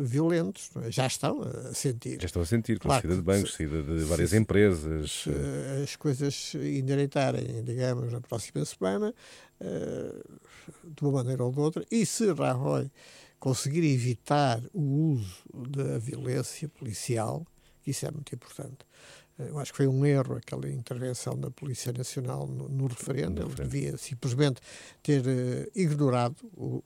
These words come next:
Speaker 1: o, aquele referendo, que não era um referendo com o mínimo de credibilidade e com o mínimo de, de, de regras, eh,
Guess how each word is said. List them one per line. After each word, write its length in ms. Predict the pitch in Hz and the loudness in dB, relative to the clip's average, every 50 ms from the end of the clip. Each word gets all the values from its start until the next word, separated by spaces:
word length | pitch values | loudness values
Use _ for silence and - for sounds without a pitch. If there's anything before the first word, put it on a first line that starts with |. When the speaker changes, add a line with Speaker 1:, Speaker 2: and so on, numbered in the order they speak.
| _ | _
Speaker 1:
o, 320 | 147 123 117 110 113 - - - | -8 -8 -8 -8 -10 -12 -14 -16
aquele 200 | - - 131 117 | -6 -4 -4 -4
referendo, 380 | 107 - - 135 139 135 139 | -4 -6 -6 -4 -4 -4 -4
que 80 | - 147 | -2 0
não 180 | 143 143 131 131 | 2 4 4 4
era 160 | 120 127 127 | 2 2 -2
um 60 | 123 | -4
referendo 500 | 120 - - - 123 135 127 117 113 117 | -4 -6 -6 -2 0 0 0 0 -2 -6
com 140 | - - 127 | -8 -8 -6
o 60 | 120 | -4
mínimo 440 | 117 135 147 143 131 120 110 117 123 | 0 2 2 2 2 0 -2 -4 -6
de 120 | 120 - | -8 -12
credibilidade 920 | - - 135 117 117 120 123 120 120 113 117 117 127 147 147 151 139 131 127 - - | -10 -8 -6 -4 -4 -4 -4 -4 -4 -4 -4 -2 2 4 4 4 4 2 -2 -8 -10
e 100 | - 135 | -12 -12
com 300 | 127 - - 123 131 139 - - - - - _ _ - | -10 -10 -12 -12 -12 -12 -14 -16 -20 -20 -20 _ _ -12
o 80 | 117 | -8
mínimo 500 | 113 117 135 143 139 135 127 120 120 123 | -4 0 0 2 2 2 0 0 0 -2
de, 240 | 113 117 127 131 123 | -2 -2 -4 -4 -4
de, 560 | 135 143 139 135 - 131 - - 139 143 - - - - - _ _ | -6 -8 -8 -6 -6 -8 -8 -8 -10 -12 -12 -16 -20 -20 -20 _ _
de 80 | - 107 | -8 -4
regras, 640 | 117 120 131 135 131 127 127 - - 104 110 - - - 143 | -2 0 2 2 0 0 -4 -6 -6 -6 -8 -10 -12 -12 -10
eh, 540 | 135 135 - - 123 120 - - - 170 | -10 -8 -8 -10 -10 -12 -12 -14 -16 -16